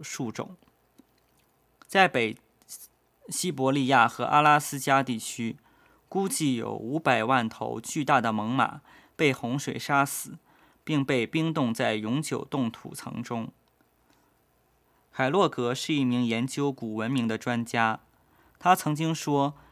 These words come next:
一个可见的水之天空被光所搅动着。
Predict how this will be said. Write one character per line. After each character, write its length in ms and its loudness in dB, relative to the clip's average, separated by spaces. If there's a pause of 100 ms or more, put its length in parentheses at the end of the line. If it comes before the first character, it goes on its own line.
(120)
一 80 -6
个 200 2
可 260 -4
见 240 0
的 200 -2
水 340 -6
之 180 -6
天 300 -2
空 360 -2 (340)
被 180 4
光 320 0
所 240 -2
搅 220 -2
动 300 -4
着。 260 -14